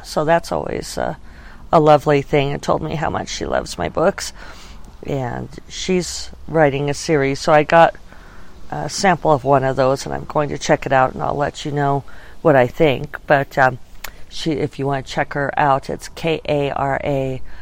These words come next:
um, L O C K H A R T E. See what she's doing. I think it's paranormal romance.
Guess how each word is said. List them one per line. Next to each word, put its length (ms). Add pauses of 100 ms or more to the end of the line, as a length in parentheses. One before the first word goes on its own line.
(360)
um, 360
L 160
O 100
C 200
K 460
H 240
A 160
R 260 (100)
T 300 (100)
E. 380 (1080)
See 280
what 180
she's 320
doing. 280
I 80
think 200
it's 140
paranormal 680
romance. 600